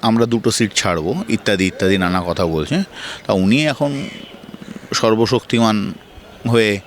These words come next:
খয়রাতি করার প্রচেষ্টা আছেন, কিন্তু আমাদের খয়রাত নেবার অভ্যেস নেই। আমরা তো একটু অন্য ধরনের দল। আম-,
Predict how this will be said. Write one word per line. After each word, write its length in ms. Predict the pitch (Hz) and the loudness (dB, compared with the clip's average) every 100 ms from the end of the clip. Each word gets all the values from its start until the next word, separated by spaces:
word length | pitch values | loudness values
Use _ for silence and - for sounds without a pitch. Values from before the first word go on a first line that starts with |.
| - - - | -14 -16 -12
খয়রাতি 440 | - 113 104 101 104 | -2 0 2 0 0
করার 300 | 107 101 95 - - - - - - | 2 2 0 -6 -18 -20 -18 -8 -2
প্রচেষ্টা 640 | 104 110 - 104 95 78 - - | 0 0 0 0 0 0 -6 -6
আছেন, 420 | - 113 135 85 139 214 - - - - - | -2 2 2 0 -6 -12 -20 -20 -20 -14 -8
কিন্তু 220 | 95 131 | -6 -2
আমাদের 360 | 95 98 110 123 | 0 0 0 0
খয়রাত 380 | - 101 101 - | 0 2 2 0
নেবার 220 | 104 104 | -2 0
অভ্যেস 440 | 90 87 110 90 85 | 0 -2 -2 -2 -2
নেই। 120 | 80 | -4
আমরা 200 | 82 87 | -4 -4
তো 120 | 107 | -6
একটু 220 | - 110 - - - - - - - - - - - - - 87 80 - | -6 -6 -6 -14 -20 -20 -20 -20 -20 -20 -20 -20 -20 -18 -14 -10 -8 0
অন্য 220 | 104 101 | 2 4
ধরনের 460 | 90 101 104 104 101 | 4 2 2 0 2
দল। 220 | 143 131 - - - - - | 2 2 -2 -12 -12 -8 -2
আম-, 180 | 104 | -2